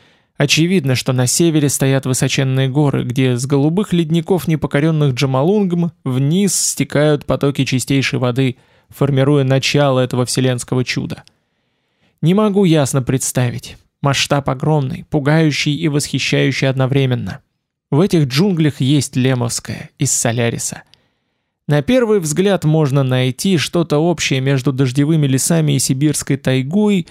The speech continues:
отмечая метафизическое в их древней нетронутой природе. Мешает эта потрясающая зелень,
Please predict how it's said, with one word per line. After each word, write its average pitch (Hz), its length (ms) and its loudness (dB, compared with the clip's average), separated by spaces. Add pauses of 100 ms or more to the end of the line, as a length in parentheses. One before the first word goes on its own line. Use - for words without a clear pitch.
(420)
отмечая 175 600 2
метафизическое 135 960 0
в 127 100 -2
их 123 140 -2
древней 165 520 2
нетронутой 131 720 0
природе. 139 640 0 (520)
Мешает 151 520 2
эта 131 180 0
потрясающая 131 760 0
зелень, 139 460 0